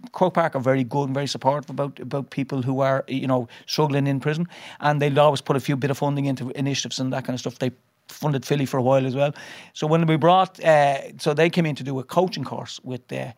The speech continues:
with the, uh, with some of the lads. And this particular prisoner did the coaching course. No kids of his own, but he had a nephew, right? And, uh, F M one oh four, one of the radio stations, came in to do an interview and talk, and they,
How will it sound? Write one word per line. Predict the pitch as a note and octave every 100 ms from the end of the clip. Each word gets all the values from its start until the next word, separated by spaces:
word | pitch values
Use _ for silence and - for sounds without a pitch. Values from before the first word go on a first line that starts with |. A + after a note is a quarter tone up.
| _ - -
with | - C3+ B2+
the, | C3+ C3 A#2+
uh, | A#2+ A#2 A2+
with | - B2
some | C#3+
of | B2+
the |
lads. | C3+ B2 - - - -
And | D#3
this | F#3+
particular | - D3 - C3+
prisoner | - B2 A#2+ - _ _ _ _
did | F3
the | E3
coaching | - C3+ A#2+ B2
course. | B2+
No | G3
kids | A3 G3
of | D3+
his | B2+
own, | C#3 C#3
but | B2+
he | C3+
had | C3
a |
nephew, | C#3 F3 D3 A#2+
right? | B2+ - _ - - - _ -
And, | C#3 C3+ C3 A#2+ - _ _ - _ _ _ _ C3
uh, | B2+ B2 A#2+ A#2+ - -
F | D#3+ C#3
M | C#3
one | C3+
oh |
four, | A#2+ C3+ C3+
one | C3
of | C3
the |
radio | B2+ C3+
stations, | B2 B2 -
came | B2+
in | C3
to |
do | - B2+
an |
interview | C3+ C3 C3
and | C3
talk, | - C3 -
and | D3
they, | E3+